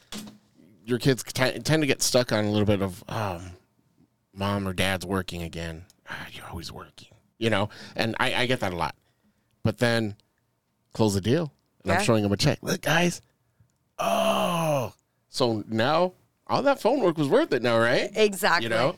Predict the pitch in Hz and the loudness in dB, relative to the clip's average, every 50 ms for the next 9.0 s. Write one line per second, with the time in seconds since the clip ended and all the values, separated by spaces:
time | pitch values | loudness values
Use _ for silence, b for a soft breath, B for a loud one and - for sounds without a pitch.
0 | - - 180 170 - - 175 165 165 - - 175 165 165 123 117 - - 135 135 | -6 -6 -6 -4 0 2 2 2 2 0 -2 -2 0 0 0 0 0 0 2 2
1 | 123 - - 127 131 107 107 131 135 120 - 120 131 135 127 120 - 123 117 113 | 0 2 0 0 2 2 2 2 2 2 2 2 2 2 2 2 2 2 2 4
2 | 110 101 90 95 98 101 98 92 107 113 104 123 123 127 - 113 110 98 95 98 | 4 4 2 2 2 2 2 2 0 0 2 4 4 4 4 2 0 0 0 0
3 | 101 113 123 123 - - - - 104 92 101 104 98 92 98 104 98 117 117 110 | 2 2 2 0 -2 -2 -2 0 2 0 0 -2 -4 -2 0 2 2 2 2 2
4 | - - 113 113 110 113 107 104 98 95 - - _ _ _ _ _ _ _ _ | 2 2 2 2 2 2 0 0 -2 -8 -12 -18 _ _ _ _ _ _ _ _
5 | - 110 107 104 101 107 110 107 - 113 110 - - 113 107 107 110 110 117 110 | -14 -8 -6 -6 -6 -6 -10 -14 -14 -14 -18 -20 -20 -10 -4 -2 2 4 4 4
6 | 113 156 220 - - - - - - 104 101 127 170 185 170 - - - - 107 | 4 4 2 0 -2 -6 -6 -4 0 2 2 2 2 0 -2 -2 -2 -4 -6 -6
7 | 101 - 131 117 110 104 - B B B B B B B B B B - 113 113 | 0 2 4 4 4 2 -2 B B B B B B B B B B 0 0 2
8 | 104 95 90 85 78 87 - - - 117 117 117 139 156 147 123 120 107 101 95 | 2 0 -2 -4 -6 -10 -10 -6 -2 0 2 4 4 4 4 2 2 0 0 -6